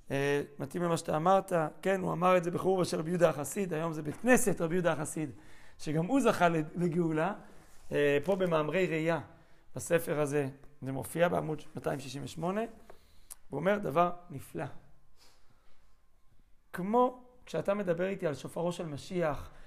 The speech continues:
הכוונה, הכוח שמעורר את העם לשוב לציון, יש כמה אפשרויות, מה דוחף, מה המניע, שדוחף אותה, אותה, אותה אנשים לשוב.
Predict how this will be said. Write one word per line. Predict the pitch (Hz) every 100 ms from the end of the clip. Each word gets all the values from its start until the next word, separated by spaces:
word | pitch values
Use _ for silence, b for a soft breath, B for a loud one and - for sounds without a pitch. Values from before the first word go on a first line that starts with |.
| b b
הכוונה, | b 160 180 220
הכוח | 190 - 226 254 254
שמעורר | 240 208 196 185 220 208
את | 202
העם | 190 190 165
לשוב | 151 - 190
לציון, | 151 - 165 185 262 - - b b b b b b b b 185
יש | 226
כמה | - 277 277
אפשרויות, | 262 - 233 240 240
מה | 208 226
דוחף, | 220 147 - 208 226 -
מה | 185 214
המניע, | 190 165 160 165 226 269 - b b b b
שדוחף | - 175 190 262
אותה, | 262 214
אותה, | - 170 196
אותה | 208 190 190 190
אנשים | 185 180 214 208
לשוב. | 202 208 208